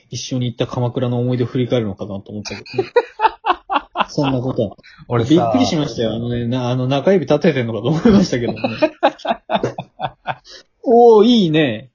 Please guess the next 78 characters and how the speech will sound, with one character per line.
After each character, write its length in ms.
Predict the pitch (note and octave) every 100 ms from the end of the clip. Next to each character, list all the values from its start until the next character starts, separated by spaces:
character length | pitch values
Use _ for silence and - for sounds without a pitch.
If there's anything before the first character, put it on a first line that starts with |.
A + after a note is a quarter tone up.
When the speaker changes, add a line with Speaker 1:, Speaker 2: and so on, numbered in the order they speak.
| -
Speaker 2:
い 140 | A#3
い 40 | G3+
で 80 | C3
し 140 | -
ょ。 200 | E2+ - _ _ _
Speaker 1:
え、 220 | C#4 A#3
リ 240 | F3+ E3+ F4+
ン 140 | A4
グ 120 | A#3 D3+
な 120 | A2+
ん 60 |
て 100 | A#2
作 260 | A#2 - C4+
れ 120 | B3
ち 120 | -
ゃ 40 | F#2+
う 60 |
ん 20 | G2
で 60 |
す 120 | -
か？ 60 | D#3
Speaker 2:
リ 140 | A3
ン 100 | G#3+
グ 160 | E3 C#3
が 140 | A#2+
作 260 | - - C3+
れ 120 | C3
る 140 | A2 F#2
の 120 | E2
よ。 160 | C2 - _ _ _ _ _ _
Speaker 1:
へ 60 | C#3+
ー。 840 | D3 D3+ D3+ D3+ D3+ D3+ D3 C3 _ F3+
Speaker 2:
で、 120 | G3+
こ 180 | - A3+
の 140 | A3
リ 180 | G#3+ C#4+
ン 200 | D4+ C#4
グ 100 | B3
の 180 | G#3+ D3+
状 300 | B2 F#3 G3
態 240 | G3 G3
に 140 | G#3 F3+
な 160 | F#3+
っ 100 | G3+
た 120 | - F#3
も 180 | F3
の 160 | F#3 G3
が 120 | F#3
七 320 | D3 B2+ D3+ F3
十 120 | F3+
パ 160 | F3+
ー 40 | E3+
セ 60 | F3
ン 60 |
ト 80 | E3+
オ 20 |
フ 80 | G3+
で 60 | G2+
売 60 | F#2
っ 20 |
て 140 | -
た 120 | A2+
ん 60 | G2
で 80 | -
す 140 | -
よ。 60 | -
Speaker 1:
<laughs> 920 | C4 D4 A3+ B3+ B3 C4+ C#4 F#4 A#3
で 140 | - D4
き 80 | -
て 180 | A3 G#3
ん 60 |
じ 140 | - C3+
ゃ 60 |
ん、 120 | F3 -
そ 140 | D#3
れ。 40 | D3+
Speaker 2:
そ 180 | C#3+
う。 100 | C#3